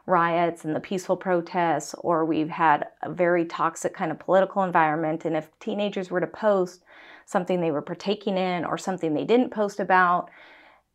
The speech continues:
'cause they didn't know how to post about what they believed around the peaceful protests or things, people were judging them. They constantly felt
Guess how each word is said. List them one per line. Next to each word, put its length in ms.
'cause 100
they 120
didn't 180
know 140
how 280
to 100
post 400
about 640
what 180
they 80
believed 520
around 500
the 80
peaceful 360
protests 500
or 80
things, 400
people 300
were 140
judging 500
them. 280
They 120
constantly 540
felt 580